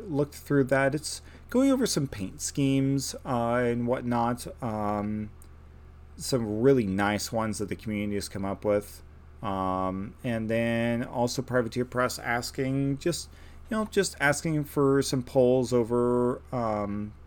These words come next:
Riot Quest models and whatnot, what paint scheme should be used, and the next,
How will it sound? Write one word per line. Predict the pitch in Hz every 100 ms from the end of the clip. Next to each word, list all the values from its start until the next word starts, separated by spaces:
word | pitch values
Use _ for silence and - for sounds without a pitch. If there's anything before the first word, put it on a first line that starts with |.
| -
Riot | - 120 117 -
Quest | 123 110 -
models | 107 104 110 107 107
and | 107
whatnot, | 110 107 104 107
what | 107 -
paint | 104 101 127
scheme | - 110 101
should | - 107
be | 101
used, | 95 98 98 101 -
and | 104 95 95
the | 95
next, | 98 95 - -